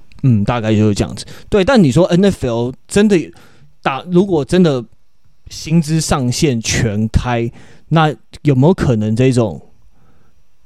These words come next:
一年七千万的，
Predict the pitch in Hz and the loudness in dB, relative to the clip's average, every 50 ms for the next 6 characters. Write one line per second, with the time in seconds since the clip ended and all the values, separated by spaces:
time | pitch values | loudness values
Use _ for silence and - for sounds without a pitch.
0 | - - - 160 147 147 135 123 110 107 104 104 107 104 - - - - - - | -8 -2 0 2 4 4 4 2 0 -2 -2 -4 -4 -6 -8 -14 -12 -6 -4 -2
1 | - - 139 139 131 - - 135 123 120 120 135 139 143 127 110 98 95 80 - | 0 2 2 2 2 2 2 2 2 2 2 2 2 2 2 0 -2 -6 -8 -10
2 | 78 60 65 - | -12 -12 -14 -16